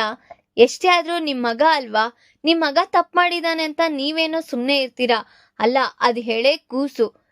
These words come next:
ಅದಕ್ಕೇನಂತ ಗೊತ್ತಿರುತ್ತೆ? ಅದಕ್ ಅಮ್ಮ ಇದ್ದೀಯೋ ಇಲ್ವೋ, ಹಾಲ್ ಬೇಕೋ ಏನ್ ಬೇಕೋ ಅಂತ ನೀವ್ ಈ ರೀತಿ ಕರಾಖಂಡಿತವಾಗಿ ಹೇಳಿದ್ರೆ ಆ ಮಗು ಏನ್ ಮಾಡುತ್ತೆ?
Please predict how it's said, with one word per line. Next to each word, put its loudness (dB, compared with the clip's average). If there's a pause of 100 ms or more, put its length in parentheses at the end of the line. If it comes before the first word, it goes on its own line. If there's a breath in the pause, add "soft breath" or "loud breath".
(140)
ಅದಕ್ಕೇನಂತ 0
ಗೊತ್ತಿರುತ್ತೆ? 0 (340 soft breath)
ಅದಕ್ 2
ಅಮ್ಮ 0 (120)
ಇದ್ದೀಯೋ -2
ಇಲ್ವೋ, 0
ಹಾಲ್ 0
ಬೇಕೋ 2
ಏನ್ -2
ಬೇಕೋ 2
ಅಂತ -2 (500 soft breath)
ನೀವ್ -2
ಈ 0
ರೀತಿ -2
ಕರಾಖಂಡಿತವಾಗಿ 0
ಹೇಳಿದ್ರೆ -2
ಆ -2
ಮಗು -4
ಏನ್ -4
ಮಾಡುತ್ತೆ? 0